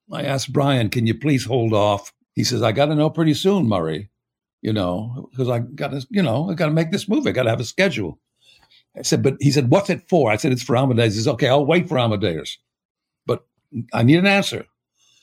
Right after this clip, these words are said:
Well, it was long. I said, "Fine, okay. I, I need to pay the rent.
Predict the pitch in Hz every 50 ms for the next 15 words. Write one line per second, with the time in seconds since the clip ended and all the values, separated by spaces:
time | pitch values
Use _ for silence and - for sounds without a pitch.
0 | _ _ _ _ _ 175 180 202 208 202 196 196 190 190 - - 156 147 156 123
1 | 170 175 170 165 160 - 165 147 - 185 170 - - 180 156 170 170 160 160 160
2 | 160 151 131 - - _ _ _ _ _ _ _ _ _ _ - 139 135 131 -
3 | _ - 143 120 123 180 196 226 - - 240 269 302 330 320 302 370 427 480 466
4 | 381 - - - -